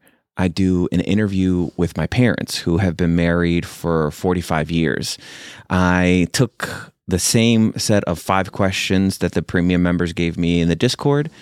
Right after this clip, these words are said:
I took five of my favorite questions, sent them both those questions separately. Hold on, let me see if they actually filled it out.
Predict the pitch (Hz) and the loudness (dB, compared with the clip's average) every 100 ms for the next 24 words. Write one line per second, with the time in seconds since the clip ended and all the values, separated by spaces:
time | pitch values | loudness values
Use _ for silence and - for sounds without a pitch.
0 | - - - 110 101 - 104 98 92 101 | -20 -20 -8 -4 -2 0 0 2 0 2
1 | 92 - 87 - 87 85 - - 95 87 | 0 0 -2 0 0 0 -4 -2 0 0
2 | 82 78 92 92 95 - _ _ - 85 | -2 0 2 2 -2 -12 _ _ -2 -2
3 | - - 90 - - 90 82 78 - _ | -2 -4 -2 -2 0 2 2 0 -4 _
4 | - - - 90 92 - 90 90 - 98 | -10 -4 -2 0 -2 -2 -2 -2 -8 -6
5 | 101 151 - 175 165 - - 82 - 90 | -2 -2 0 2 2 2 0 -2 -2 -2
6 | 85 - - - - - - - - | -2 -4 -6 -6 -4 -6 -6 -8 -10